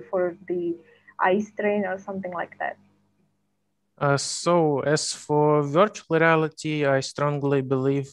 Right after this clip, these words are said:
Speaker 2: that, uh, it's a good idea to, uh, don't use it, uh, for youngest, uh, child.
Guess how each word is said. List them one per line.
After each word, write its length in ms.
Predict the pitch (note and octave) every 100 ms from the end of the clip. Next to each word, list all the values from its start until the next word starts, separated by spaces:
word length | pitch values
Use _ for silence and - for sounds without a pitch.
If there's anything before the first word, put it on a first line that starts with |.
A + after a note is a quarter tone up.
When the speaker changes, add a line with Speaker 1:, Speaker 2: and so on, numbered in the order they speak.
| B2 B2
Speaker 2:
that, 160 | C3+ - A3
uh, 400 | C3+ C3 C3 C3 -
it's 160 | C#3+
a 60 | C#3+
good 180 | C#3+ D3+
idea 400 | C#3 C#3 C#3+ C3 -
to, 480 | - C3+ C3+ C3 B2+ - -
uh, 440 | C3 C3 C3 C3+ B2+ - _ - C3+ C3+
don't 280 | D3 C#3+ -
use 240 | C#3 D3 C#3+
it, 180 | C#3 - -
uh, 260 | B2+ B2+ B2+
for 460 | - - C3+ C3+
youngest, 600 | C3+ C#3 D3 C#3 C3 - _ -
uh, 200 | B2+ B2+ -
child. 540 | - E3 G3 D#3+ -